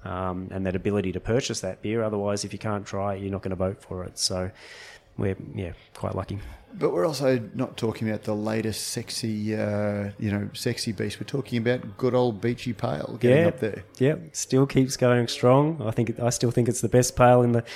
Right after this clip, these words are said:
Speaker 1: in the country. It's the most flavoursome for sure.
Speaker 2: <laughs>
Speaker 1: So, so, you know, we, we, we're really proud of it, uh, and, um, that's what we always talk about when we, when we're talking to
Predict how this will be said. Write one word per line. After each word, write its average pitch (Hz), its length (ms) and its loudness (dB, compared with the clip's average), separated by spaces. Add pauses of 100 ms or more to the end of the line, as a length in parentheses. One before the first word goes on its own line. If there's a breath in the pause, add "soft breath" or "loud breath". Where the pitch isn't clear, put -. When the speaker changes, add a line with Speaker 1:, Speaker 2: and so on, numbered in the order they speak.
(160 loud breath)
Speaker 1:
in 120 120 2
the 117 60 6
country. 135 460 4 (100)
It's - 120 -10
the 117 80 -2
most 113 240 2
flavoursome 120 500 0
for 113 120 -8
sure. 123 360 0
Speaker 2:
<laughs> 165 120 2
Speaker 1:
So, 117 360 4 (360 loud breath)
so, 117 260 6
you 117 160 6
know, 120 140 8
we, 127 300 6
we, 120 300 2
we're 123 220 6
really 120 240 8
proud 117 320 4
of 143 100 -2
it, 220 100 -2 (180)
uh, 101 540 -2
and, 101 540 -2
um, 98 320 -2
that's 110 240 2
what 95 100 -2
we 104 120 2
always 101 320 0
talk 104 240 -4
about 107 340 -6
when 110 140 -6
we, 101 200 -2
when 107 280 -6
we're 101 100 -2
talking 107 300 -4
to 110 140 -6